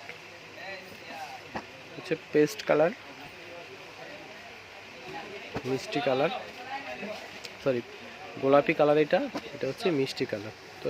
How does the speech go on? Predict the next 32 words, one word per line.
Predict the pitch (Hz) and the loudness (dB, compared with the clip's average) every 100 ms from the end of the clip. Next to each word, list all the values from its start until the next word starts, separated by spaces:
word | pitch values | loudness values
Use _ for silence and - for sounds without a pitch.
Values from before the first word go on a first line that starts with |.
| 147 | 2
এটার | 139 151 | 4 4
হচ্ছে | 160 185 - | 4 2 0
চারটি | 170 160 - 165 | 0 0 -2 4
কালার, | 147 160 - | 4 4 2
চারটি | 147 151 156 | 0 0 4
কালারই | 151 151 156 | 8 8 6
কিন্তু | 175 - | 0 0
খুবই | 175 135 | 2 6
দারুণ। | 117 - - - - - - - - - - - - - - - - - - | 4 2 -8 -12 -14 -14 -14 -14 -12 -12 -10 -12 -12 -12 -12 -12 -14 -12 -4
এটা | 127 156 | 2 6
হচ্ছে | - 143 | 8 12
গোলাপি | 151 156 160 165 | 12 12 12 10
কালারের | 165 160 160 | 10 12 10
মধ্যে | 165 165 170 170 - 143 | 10 10 10 10 8 8
আসবে, | 143 147 180 160 | 8 8 6 8
অ্যাশ | 131 135 - | 6 4 4
কালার | 147 139 - | 4 4 4
প্রিন্ট | 143 139 | 4 6
করা, | 151 151 | 6 8
আর | 139 135 | 6 6
লাগে | 131 - - | 4 2 2
সাথে | 131 143 139 | 2 4 4
কিন্তু | 143 139 | 2 2
বিস্কিট | 135 - 143 135 143 | 0 0 -2 2 4
কালারও | 139 139 143 | 6 6 4
প্রিন্ট | 156 131 120 | 4 4 4
রয়েছে। | 110 - 117 | 0 0 -4
দেখুন, | 107 113 | -4 0
খুবই | 156 160 147 | 2 4 6
দারুণ | 139 147 151 | 8 10 8
আর | 147 | 8
এই | 135 | 8